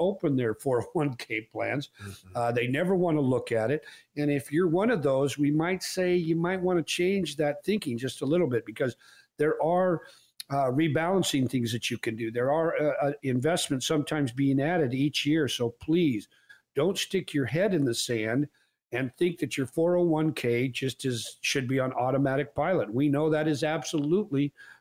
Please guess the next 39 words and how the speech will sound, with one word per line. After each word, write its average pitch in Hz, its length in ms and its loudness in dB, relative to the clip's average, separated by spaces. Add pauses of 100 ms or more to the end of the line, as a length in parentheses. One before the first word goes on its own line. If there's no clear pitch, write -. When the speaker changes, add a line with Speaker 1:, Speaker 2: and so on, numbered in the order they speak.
(140)
Speaker 1:
not 120 280 -2
the 123 100 -6
case. 143 380 -2 (180)
Some 143 340 0
plans 151 480 0
have 143 260 0
more 151 440 2 (260)
conservative 170 640 2
investment 113 600 0
than 113 240 -2
others. 113 360 0
So 123 140 -2
you 120 200 -2
really 185 400 2
need 160 240 2
to - 140 -4
understand 139 680 -2 (320)
your 151 160 2
plan, 120 320 0 (380)
which, 127 200 -2 (120)
which 135 320 -4
brings 151 320 2
me 147 220 2
to 135 180 0
a 120 60 0
quick 165 300 -2
story 165 680 2 (280)
that 127 280 0
I 131 60 -2
think 131 260 -2
Casey 160 360 0
could 120 240 -4 (140)
share 131 360 0
in 127 60 2
just 143 220 -2
a 113 100 0 (260)
couple 156 220 -2
seconds 190 440 0
here 151 280 0